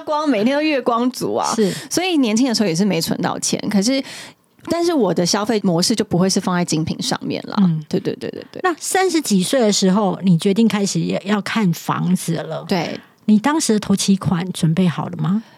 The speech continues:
Speaker 1: 准备好了耶，其实是已经准备好了，然后才觉得，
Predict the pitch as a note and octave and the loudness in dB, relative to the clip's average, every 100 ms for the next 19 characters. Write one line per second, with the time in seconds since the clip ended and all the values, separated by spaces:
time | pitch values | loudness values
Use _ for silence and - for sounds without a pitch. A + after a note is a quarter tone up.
0 | _ - F3+ G3 G3 - - - - - | _ -4 0 2 0 -4 -6 -6 -6 -4
1 | - F#3 A3+ A3 A#3 G#3 F3 - _ _ | -2 0 2 0 0 0 0 -4 _ _
2 | _ G3 F3 A#3+ C#4 C#4 - - G3 E3 | _ -2 0 2 2 0 -4 -4 -2 -2
3 | - - - - - D#3+ G3+ G3+ F3 E3+ | -2 -6 -6 -6 -6 -4 -4 -2 -2 -2
4 | D#3+ B2+ | -2 -2